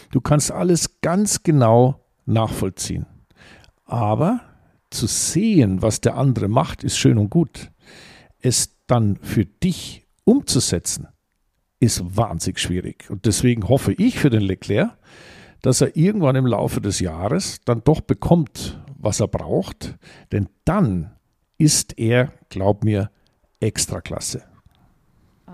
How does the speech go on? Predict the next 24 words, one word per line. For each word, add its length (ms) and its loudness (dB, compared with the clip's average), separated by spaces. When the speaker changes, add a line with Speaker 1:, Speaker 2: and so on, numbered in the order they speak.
Speaker 2:
das 200 -20
wür-, 180 -8
das 280 -4
würde 180 -16
ich 120 -20
sehr 260 -10
gerne 300 -14
sehen. 220 -16
Speaker 1:
Ja. 220 6
Speaker 2:
Und 80 0
was 140 -6
man 120 -14
natürlich 560 -14
auch 260 -10
nicht 200 -18
vergessen 500 -16
darf, 240 -10
wir 160 -10
reden 320 -12
hier 260 -10
von 440 -12
Millisekunden, 1200 -10
von, 220 -10
von 220 -14